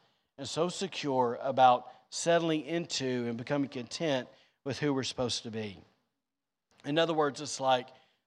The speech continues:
"This is who I am, nothing more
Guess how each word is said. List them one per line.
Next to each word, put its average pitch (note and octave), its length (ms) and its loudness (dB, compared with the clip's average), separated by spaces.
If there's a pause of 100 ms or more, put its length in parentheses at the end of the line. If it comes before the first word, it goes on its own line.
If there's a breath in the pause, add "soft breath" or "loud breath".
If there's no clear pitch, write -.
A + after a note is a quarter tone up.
"This E3 240 0
is D#3 120 -4
who D#3 140 0
I C#3 140 4
am, F3+ 520 0 (520)
nothing D#3+ 480 8
more C3 400 2